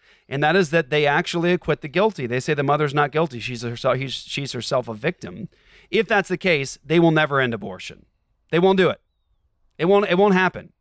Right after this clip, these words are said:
You'll never have it criminalized. Why? Because they're saying that the perpetrator is not guilty.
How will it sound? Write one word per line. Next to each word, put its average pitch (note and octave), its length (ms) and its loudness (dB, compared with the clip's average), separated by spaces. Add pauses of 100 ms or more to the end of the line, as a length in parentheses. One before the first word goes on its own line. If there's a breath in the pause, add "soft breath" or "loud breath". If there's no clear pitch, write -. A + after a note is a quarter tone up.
You'll C#3 100 -2
never F#3 160 4
have F#3 140 4
it F3+ 60 -2
criminalized. D3+ 560 0
Why? F3 200 2
Because C3+ 280 -6
they're D3 140 0
saying F#3+ 440 2
that D#3 100 -6
the D3+ 60 -4
perpetrator F3 680 0
is D#3+ 240 -2
not F3 360 -2
guilty. G#3+ 520 0